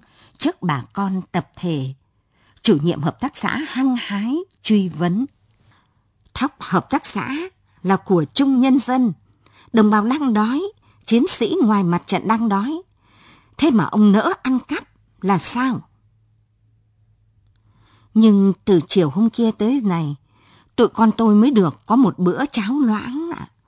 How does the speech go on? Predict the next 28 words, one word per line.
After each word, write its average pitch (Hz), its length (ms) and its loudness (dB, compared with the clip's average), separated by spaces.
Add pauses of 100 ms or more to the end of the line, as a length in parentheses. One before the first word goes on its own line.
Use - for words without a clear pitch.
(600)
cha 214 160 -2
lý 190 180 0
nhí. 220 460 0 (2000)
Tôi 320 120 -4
cởi 165 360 -2
chuồng 170 360 0
ngồi 175 140 2
bệt 160 300 -4
dưới 214 360 2
sân 277 340 -2
kho, 269 420 -8 (560)
nhìn 190 300 6
lên 233 380 0 (100)
thấy 254 240 0 (120)
cha 277 200 -2 (300)
ròng 185 300 -2
ròng 156 500 -2
nước 247 240 -2
mắt. 233 280 -2 (1300)
Thế 349 100 -2
mà 214 220 2
rồi 165 340 -2
tôi 226 100 -2
cũng 262 280 0
lớn 226 260 2
khôn, 247 360 -4 (540)
thứ 285 100 4
lớn 254 220 4